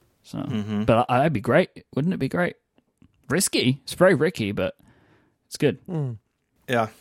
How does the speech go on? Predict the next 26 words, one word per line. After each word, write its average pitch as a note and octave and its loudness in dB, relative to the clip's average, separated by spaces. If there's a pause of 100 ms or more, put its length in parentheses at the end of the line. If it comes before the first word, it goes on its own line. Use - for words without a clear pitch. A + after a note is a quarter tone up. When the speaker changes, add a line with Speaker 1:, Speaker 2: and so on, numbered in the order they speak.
(140)
Speaker 3:
Mm. D3+ 2
Speaker 2:
Totes D3 6
Ricky. A#2 4 (360)
Speaker 3:
<laughs> - -12
Do F3+ 4
you G#3 2
feel G3+ 2
good F#3 4
about C3 0
this, - -4
Steven? E3 -6 (460)
Speaker 2:
I D#3+ 4
feel D3 2
like A2 2
it A2+ -2 (640)
something A#2+ 0
they, G#2+ 2
they A2 0
need G#2+ 0
to C#3+ -6
do. A2 -8 (680)
And A2+ 0
I, A2+ 0
I A#2 0
feel C#3+ 0
like A#2 -2